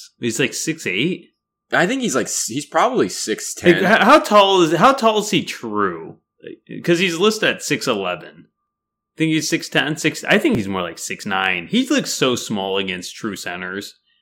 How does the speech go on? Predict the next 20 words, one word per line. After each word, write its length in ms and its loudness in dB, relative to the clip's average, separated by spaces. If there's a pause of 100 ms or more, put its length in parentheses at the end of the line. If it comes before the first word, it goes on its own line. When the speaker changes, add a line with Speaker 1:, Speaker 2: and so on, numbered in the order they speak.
(120)
Speaker 1:
I'm 80 -12
like, 120 -14
"Dang, 220 -6
this 140 -8
guy's 180 -8
kinda 240 -10
small." 500 -12 (300)
Maybe 200 4
he's 160 -2
ma-, 300 2
probably 240 2
taller 320 4
than 140 -2
six 340 -10
eight. 380 -8
I, 200 0
I 120 -2
wanna 160 0
say 160 0
even, 440 -2